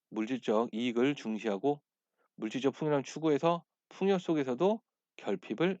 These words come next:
느낀다라고 정리를 해볼 수가 있겠네. 자, 가로 이 번. 토론 소감문이다. 함-, 이와 같은 함께 읽기 활동의 장점, 함께 읽기 활동의 장점이 무엇이냐 이렇게 되어 있네요.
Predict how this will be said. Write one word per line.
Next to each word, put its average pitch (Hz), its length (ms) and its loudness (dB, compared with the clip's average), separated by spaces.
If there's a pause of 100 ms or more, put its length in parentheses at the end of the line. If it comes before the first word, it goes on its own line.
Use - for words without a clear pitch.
(100)
느낀다라고 117 1160 -2
정리를 110 480 -2
해볼 151 200 -4
수가 143 200 -6
있겠네. 95 360 -6 (1700)
자, 135 240 12
가로 151 240 8
이 165 180 6
번. 104 260 4 (480)
토론 262 400 8
소감문이다. 123 1080 4 (600)
함-, 220 320 2 (140)
이와 170 560 12
같은 - 1080 2
함께 226 400 2
읽기 214 360 4
활동의 185 640 4
장점, 113 480 2
함께 160 540 2
읽기 113 480 0
활동의 107 320 -4
장점이 110 360 -2
무엇이냐 123 680 4
이렇게 127 460 4
되어 110 240 0
있네요. 127 420 -2